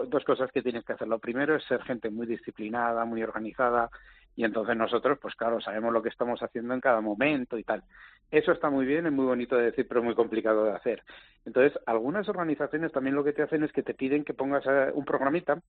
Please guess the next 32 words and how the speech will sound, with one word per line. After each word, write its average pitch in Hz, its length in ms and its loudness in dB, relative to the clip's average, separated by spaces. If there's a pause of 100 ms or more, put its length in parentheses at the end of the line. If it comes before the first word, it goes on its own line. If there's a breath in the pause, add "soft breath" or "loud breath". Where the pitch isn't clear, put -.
(360 loud breath)
que 120 180 -2 (100)
como 117 280 2
que 120 120 0
te - 160 -8
separa 180 340 2
el 123 80 2
móvil 110 300 2
en 110 120 0
dos. 185 200 2 (180)
Te 120 100 -6
hace 113 220 -8
una 110 220 -6
parte 196 400 0
que 131 120 -8
solamente 117 520 -8
es 110 40 -10
de 113 60 -8
la 110 80 -8
empresa, 202 500 0 (460 loud breath)
que, 104 960 4
que 107 480 -4
ahí 113 220 2
es 127 60 4
donde 131 220 2
deberías 139 480 2
de 156 80 -4
tener 165 280 -4
las 110 160 -6
cosas 113 260 -6
de 117 60 0
la 123 80 -2
empresa, 165 420 -4